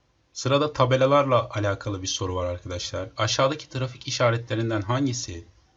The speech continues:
öndeki taşıtı geçme yasağının sona erdiğini bildirir? Lütfen tabelalara dikkatli bakalım. Bu sorumuzun doğru cevabı B seçeneği olacaktır.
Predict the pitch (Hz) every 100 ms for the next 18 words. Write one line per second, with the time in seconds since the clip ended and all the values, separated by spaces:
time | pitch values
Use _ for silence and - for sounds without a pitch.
0 | _ _ - 110 131 143 - 139 120 -
1 | 101 117 120 143 139 - 107 90 95 -
2 | - 135 143 110 113 123 113 98 85 78
3 | - - _ _ _ - 139 - 135 135
4 | 131 127 131 127 120 120 120 117 117 -
5 | 101 - 80 92 - _ _ _ _ _
6 | _ _ _ _ _ _ _ _ _ _
7 | - 123 170 160 131 107 104 127 - 151
8 | 156 151 151 156 151 151 _ _ _ _
9 | _ _ _ _ _ - 90 127 156 147
10 | - 131 123 113 110 110 - 104 104